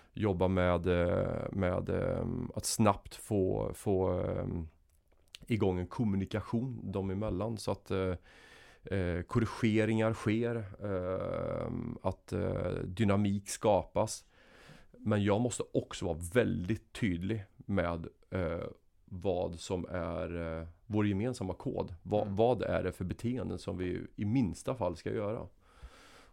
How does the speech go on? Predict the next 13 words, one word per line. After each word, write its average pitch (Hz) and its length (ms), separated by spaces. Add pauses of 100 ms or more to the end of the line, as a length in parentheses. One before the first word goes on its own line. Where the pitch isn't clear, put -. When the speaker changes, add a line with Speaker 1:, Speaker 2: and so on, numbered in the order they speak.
(100)
Speaker 1:
Och 95 140
det, 120 400
det 117 140
tror 95 200
jag 95 120
är 90 160
väldigt 95 400
viktigt 92 320
i 92 40
min 87 180
roll. 90 200 (120)
Att, - 340
eh, - 340